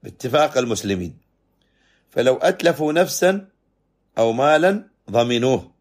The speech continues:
وأما رفع العقوبة إذا سرق أحدهم أو زنى أو قطع الطريق فهذا علم بدليل منفصل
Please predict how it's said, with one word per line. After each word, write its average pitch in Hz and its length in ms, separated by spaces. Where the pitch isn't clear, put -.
وأما 123 480
رفع 139 260
العقوبة 180 680
إذا 107 220
سرق 131 400
أحدهم 143 720
أو 101 160
زنى 143 280
أو 107 240
قطع 135 440
الطريق 156 600
فهذا 143 840
علم 139 380
بدليل 120 680
منفصل 113 520